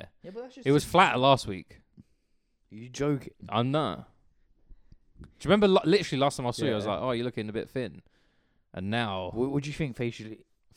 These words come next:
Speaker 2: Facially, like, not that
Speaker 1: Same.
Speaker 2: much different.
Speaker 1: All right, all right.
Speaker 2: But gut-wise, I mean,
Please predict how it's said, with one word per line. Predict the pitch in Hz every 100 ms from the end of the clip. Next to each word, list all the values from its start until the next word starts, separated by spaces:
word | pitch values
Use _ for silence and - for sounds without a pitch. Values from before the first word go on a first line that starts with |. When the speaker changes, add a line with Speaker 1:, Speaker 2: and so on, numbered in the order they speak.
| -
Speaker 2:
Facially, | - 190 233 160 127 120 117
like, | 120 107
not | 123 120
that | 120
Speaker 1:
Same. |
Speaker 2:
much | 123 104
different. | 135 123 92 82 87
Speaker 1:
All | 117 113
right, | 90 82
all | 95
right. | 85
Speaker 2:
But | 95 -
gut-wise, | 151 143 - 101 101 98 101
I | 101
mean, | 104 101 101 98